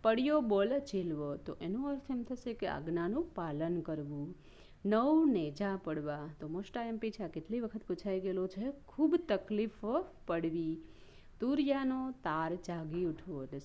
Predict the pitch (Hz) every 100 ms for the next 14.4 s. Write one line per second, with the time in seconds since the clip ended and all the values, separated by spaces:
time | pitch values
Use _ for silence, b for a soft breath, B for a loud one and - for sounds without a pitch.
0 | - 220 220 214 262 262 214 - 208 208
1 | 240 359 208 180 160 160 175 160 165 190
2 | 190 180 185 175 156 160 170 165 180 208
3 | 214 185 165 151 147 160 151 151 160 156
4 | 143 160 196 339 403 214 175 170 180 190
5 | - 160 156 156 151 175 170 - 202 220
6 | 320 330 262 160 165 175 190 180 B B
7 | B B - - 196 220 254 208 214 220
8 | 185 190 202 196 196 - 202 196 202 -
9 | 170 180 - - 190 180 190 196 180 180
10 | 175 180 165 160 156 - - 180 208 202
11 | 180 185 226 359 - - 180 175 151 147
12 | 185 196 202 - 208 202 170 165 170 170
13 | 170 165 156 180 226 214 175 170 180 185
14 | 180 180 214